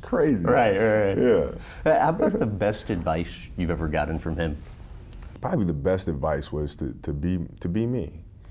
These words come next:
Speaker 1: To be me. You know, he, he's faced a lot of criticism as well throughout his career about him shooting too much and being selfish and this, that, and the other. But he said, "Don't change who you are.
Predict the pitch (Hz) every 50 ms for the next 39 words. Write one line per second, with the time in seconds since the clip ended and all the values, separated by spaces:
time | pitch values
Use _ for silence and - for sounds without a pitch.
0 | - - - - - - - - 90 95 107 104 101 101 101 78 53 - - -
1 | - - 85 82 80 85 98 101 85 90 101 107 107 107 - - 92 90 87 -
2 | 85 85 90 85 82 - - 90 82 82 - 90 80 80 76 73 69 71 76 80
3 | 90 92 87 82 78 73 - 78 76 76 76 71 - - 78 76 76 73 73 69
4 | 71 76 73 73 76 73 - - 80 71 64 64 - - 71 69 71 67 65 -
5 | 71 69 67 69 65 67 - - 65 67 67 67 - 69 - - 67 69 67 69
6 | 65 58 60 62 69 78 78 71 67 65 67 69 - - 71 69 90 95 92 -
7 | - 104 95 90 82 73 - 78 73 67 67 67 71 69 60 57 -